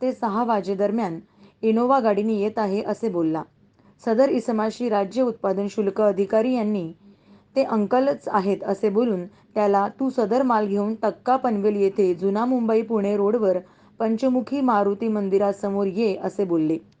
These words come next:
त्यानुसार बातमीच्या ठिकाणी हनोज होशी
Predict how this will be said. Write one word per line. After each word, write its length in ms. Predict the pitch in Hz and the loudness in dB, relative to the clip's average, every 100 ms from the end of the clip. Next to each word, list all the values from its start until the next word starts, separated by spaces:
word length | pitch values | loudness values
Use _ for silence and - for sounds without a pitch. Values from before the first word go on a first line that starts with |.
| _ _ _ - _ _ _ _ _ _ 202 | _ _ _ -20 _ _ _ _ _ _ 0
त्यानुसार 460 | 240 254 277 285 277 | 2 2 2 0 2
बातमीच्या 500 | 214 202 208 196 208 | 2 2 -2 -2 -2
ठिकाणी 540 | 202 196 240 202 180 - _ _ _ - - | -2 -2 -2 -4 -8 -14 _ _ _ -8 0
हनोज 400 | 220 247 285 - - _ _ | 2 2 2 -2 -18 _ _
होशी 640 | - 226 226 220 247 262 | 0 4 4 4 -4 -4